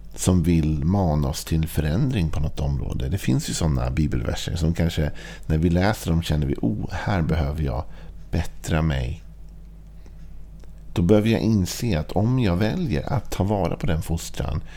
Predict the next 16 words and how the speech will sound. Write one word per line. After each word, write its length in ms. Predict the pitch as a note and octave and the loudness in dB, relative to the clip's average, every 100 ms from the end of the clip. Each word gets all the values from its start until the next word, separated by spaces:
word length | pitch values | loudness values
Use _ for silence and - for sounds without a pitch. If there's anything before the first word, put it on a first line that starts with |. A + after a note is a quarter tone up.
| - | -10
och 220 | - - G2+ | -8 0 2
lyssna 440 | A#2 - - C#3+ | 2 0 -2 -2
till 140 | - | -2
det 80 | D#2+ | 0
ordet 340 | D#2 C#2+ D#2+ - | 0 0 -2 -2
och 240 | - - | -4 -4
faktiskt 500 | - E3 - D2+ - | -4 -4 -2 -6 -4
bättra 400 | G#2 - - B2 | -6 -6 -4 -2
mig, 340 | A#2 - - - - - - - - - - | 0 -2 -4 -8 -16 -16 -16 -16 -16 -16 -16
så 160 | - - | -2 2
är 100 | G#2 | 4
det 100 | E2 | 4
för 120 | D#2+ | 2
mitt 240 | E2 - | 2 2
eget 600 | - A2+ E2+ D#2+ - - - - | 2 4 4 2 -2 -6 -14 -8
bästa 520 | - - - - - | -6 -6 -6 -6 -6